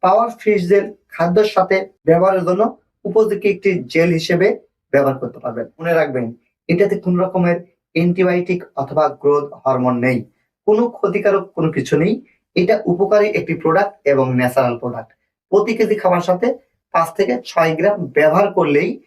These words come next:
আপনি এক মাসেই আপনি মাছকে মোটা তাজা করতে পারবেন। তাই মাছ বিক্রি করার আগে অবশ্যই আপনার মাছের খাদ্য তালিকায়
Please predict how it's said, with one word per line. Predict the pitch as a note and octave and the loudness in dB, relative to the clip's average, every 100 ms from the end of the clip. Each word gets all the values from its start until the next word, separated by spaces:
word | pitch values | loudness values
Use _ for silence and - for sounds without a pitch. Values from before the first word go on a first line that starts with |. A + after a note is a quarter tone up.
| _ _ _ - | _ _ _ 0
আপনি | F#3 - F#3 G3+ G#3 - - F#3+ | 0 0 0 0 0 -2 0 2
এক | G3+ G3 D#3+ | 2 0 -2
মাসেই | F3+ - F#3 A#2 - _ _ | 0 2 0 0 -6 _ _
আপনি | - - D3 D3 | -6 0 2 4
মাছকে | C#3+ - A3 - _ _ _ | 2 2 0 -2 _ _ _
মোটা | C#3 C#3+ C#3+ | 2 2 2
তাজা | C#3+ C#3+ - - _ - | 2 0 -2 -6 _ -2
করতে | C3 B2+ B2 | -2 0 -2
পারবেন। | B2 B2 C3+ _ _ _ | -2 -2 -8 _ _ _
তাই | C3 B2 A#2+ B2 | -2 -2 -2 -2
মাছ | C#3+ G3+ - F3 | 0 -2 -4 -4
বিক্রি | F#3 F3+ D#3 | -2 -2 0
করার | C#3 C3+ B2 | 2 2 0
আগে | B2+ B2+ - _ | -2 -4 -10 _
অবশ্যই | D#3 G3+ - - C#3 A2 - _ _ _ - | 0 2 0 0 -2 -2 -12 _ _ _ -4
আপনার | E3 - - F#3 G3 D#3+ C#3 | -2 -4 -2 2 2 2 0
মাছের | C#3 F3+ F3 - | 0 -2 -6 -2
খাদ্য | F#3 F#3 A3 | -2 2 2
তালিকায় | F#3 E3 D#3+ A3 | 2 0 0 -2